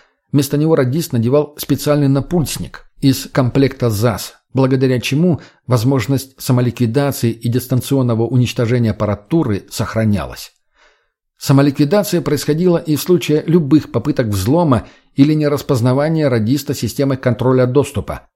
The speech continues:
На тот случай, если радист получил смертельное ранение и ещё жив,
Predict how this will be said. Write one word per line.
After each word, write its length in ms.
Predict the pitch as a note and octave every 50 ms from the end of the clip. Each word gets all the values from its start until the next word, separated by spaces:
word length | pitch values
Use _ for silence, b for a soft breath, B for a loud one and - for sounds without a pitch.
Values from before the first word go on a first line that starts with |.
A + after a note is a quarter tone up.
| _ _ -
На 120 | C3+ C3+
тот 200 | B2+ C#3 C3 -
случай, 440 | - - D#3+ F#3 C#3+ - - C3+ A#2 -
если 300 | C3 C3 B2 - C3 B2+
радист 680 | A#2 A#2 A2+ A#2 A#2 A2+ C3+ E3+ D#3+ A#2+ - - - _
получил 500 | - - A#2 B2 A#2 - D3 C#3 - -
смертельное 560 | - C#3 C3+ A#2+ - - C#3 C3 B2 A#2 A2+
ранение 500 | G#2+ A2+ B2+ D#3 D#3+ D3+ C#3 B2+ A#2 A2
и 80 | C3
ещё 300 | A#2+ B2+ A#2 - - A#2
жив, 320 | G#2+ G2 C3 F#3 E3 -